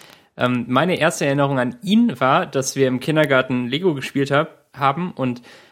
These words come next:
ähm, ich kannte es scheinbar so von zu Hause, dass man in Kisten von Lego-Steinen mit beiden Händen wühlt, wenn man was sucht und damit, äh, Geräusche verursacht.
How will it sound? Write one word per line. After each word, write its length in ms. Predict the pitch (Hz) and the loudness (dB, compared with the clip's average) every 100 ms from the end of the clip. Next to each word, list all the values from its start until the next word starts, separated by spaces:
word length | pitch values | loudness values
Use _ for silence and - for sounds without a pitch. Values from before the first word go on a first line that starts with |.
| _ - | _ -6
ähm, 320 | 127 123 117 | -2 0 -2
ich 220 | - 143 - | -6 -8 -4
kannte 300 | 160 196 190 | -4 0 2
es 100 | 147 | 2
scheinbar 480 | 160 160 156 143 | 2 4 4 2
so 160 | 131 143 | 2 -2
von 240 | - 143 | -2 -2
zu 180 | 135 147 | -2 -2
Hause, 380 | 143 160 143 143 | 0 0 4 2
dass 260 | 135 127 - | 4 0 0
man 320 | 127 123 127 - - _ _ _ _ | 0 0 -2 -10 -20 _ _ _ _
in 200 | - 139 | -2 -2
Kisten 840 | 135 180 - - 151 147 139 139 _ - 135 - 147 | 0 0 -2 -4 0 0 0 -6 _ -18 -18 -18 -20
von 300 | 139 - 139 | -8 0 2
Lego-Steinen 840 | 139 151 156 143 - 127 131 127 120 | 4 2 2 0 0 0 2 -2 -2
mit 240 | 127 127 | -6 -4
beiden 260 | - 127 139 | 0 0 2
Händen 480 | 139 135 147 131 120 | 0 0 -2 -4 -2
wühlt, 500 | 147 170 196 - - | 2 2 2 -4 -20
wenn 220 | - 139 139 | -2 0 2
man 160 | 131 | 2
was 220 | 123 127 - | 0 -2 -4
sucht 480 | 131 208 - - - | -4 -6 -10 -20 -6
und 300 | 139 127 147 | -4 0 2
damit, 400 | 131 131 120 117 | 4 2 -2 -4
äh, 240 | 120 117 | -2 -2
Geräusche 420 | 120 131 196 - | 2 2 2 0
verursacht. 640 | 139 123 123 120 156 - | -4 -2 -2 -2 -4 -6